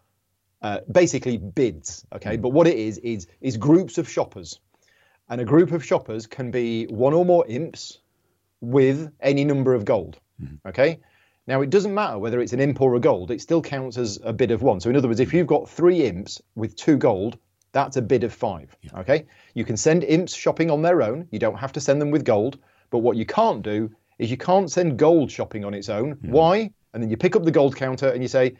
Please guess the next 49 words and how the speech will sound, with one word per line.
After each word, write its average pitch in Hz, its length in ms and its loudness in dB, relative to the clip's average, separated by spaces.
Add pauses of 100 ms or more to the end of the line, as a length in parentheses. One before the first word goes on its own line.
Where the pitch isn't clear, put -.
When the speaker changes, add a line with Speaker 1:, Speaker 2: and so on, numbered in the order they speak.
(120)
Speaker 1:
"'Cause 127 120 -8
it - 80 -4
hasn't 127 200 -2
got 127 100 0
any 123 140 -2
legs." 101 400 -6
Speaker 2:
Yes, - 160 -10
that's - 180 -10 (380)
Speaker 1:
And 135 120 2
everybody 139 340 4
laughs, 101 380 -4 (100)
right? 151 260 0 (680)
But 165 180 0
there's 127 260 2
the 143 120 -2
rule. 165 360 0 (280)
Speaker 2:
Yeah. 87 100 -8
Speaker 1:
So 156 120 4
everybody 170 480 2
remembers 190 400 0
it, 107 120 -8
right? 127 280 -2
So 123 120 -4
I'm 135 120 -4
making, 151 280 -2
I'm 139 140 -4
making 170 320 0
these 160 160 0
groups 156 400 0
of 147 120 -4
shoppers. 113 520 -4 (200)
I'm 120 100 -6
gonna 123 140 2
put - 160 -8
some 127 140 -2
imps 165 220 -2
over 160 160 4
there, 110 180 -2
some 117 160 -4
imps 143 200 -2
over 131 180 0
there. 101 160 -2
These 143 240 4
imps 156 160 0
are 156 40 0
gonna 147 200 2
have 135 180 0
this 131 140 0
gold. 101 380 -2